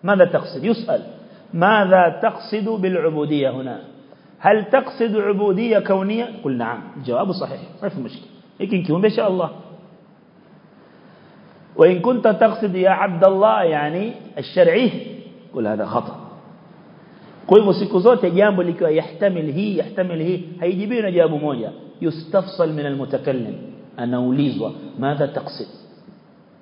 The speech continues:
واضح غير واضح؟ لذلك تعطى مفانو العلماء تكلموا في العقيدة مسألة الجهة عن الله، إثبات الجهة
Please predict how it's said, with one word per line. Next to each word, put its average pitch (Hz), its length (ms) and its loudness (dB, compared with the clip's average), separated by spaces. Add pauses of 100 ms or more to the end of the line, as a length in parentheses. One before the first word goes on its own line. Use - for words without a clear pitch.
(1000)
واضح 131 240 4
غير 135 200 4
واضح؟ 120 240 0 (1120)
لذلك 196 400 4
تعطى 180 500 2
مفانو 165 360 0
العلماء 156 560 0
تكلموا 151 600 0
في 139 120 -2
العقيدة 139 580 -4 (1080)
مسألة 180 600 2 (200)
الجهة 143 400 2
عن 110 240 -8
الله، 127 280 -2 (160)
إثبات 143 420 2
الجهة 147 440 0